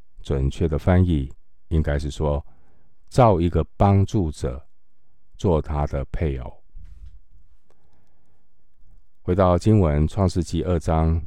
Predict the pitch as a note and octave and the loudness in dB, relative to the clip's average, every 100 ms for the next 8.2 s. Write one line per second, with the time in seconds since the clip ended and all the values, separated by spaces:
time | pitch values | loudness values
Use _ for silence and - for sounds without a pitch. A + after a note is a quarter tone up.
0 | - - - - D2+ C#2 - - B1 D2 | -10 -16 -8 -6 -2 -2 -2 -6 -8 -8
1 | - - - - - - - - - - | -14 -16 -16 -16 -16 -16 -16 -16 -16 -16
2 | - - - - - - - - - F#2+ | -16 -16 -18 -18 -18 -16 -16 -16 2 2
3 | G2 F2+ D#2 D#2 - C#2+ C#2 D2+ D#2+ D2 | 4 2 2 0 0 0 2 2 2 0
4 | C#2+ - C#2 C2+ C#2+ D#2+ - - - C2 | -2 -4 -6 -4 -6 -8 -14 -8 -6 -4
5 | - F#2 D#2+ - C2+ C2+ C2+ C2+ - E2+ | 0 0 0 -2 -4 -2 -4 -6 -8 -4
6 | C#2 B1+ - E2 C#2+ - - - - - | -4 -2 -2 -2 -2 -10 -18 -18 -18 -16
7 | - F#2 F2 D#2+ D2 - C2+ C2+ - D#2+ | 0 2 4 2 0 0 -2 -2 -2 -2
8 | C#2 | -2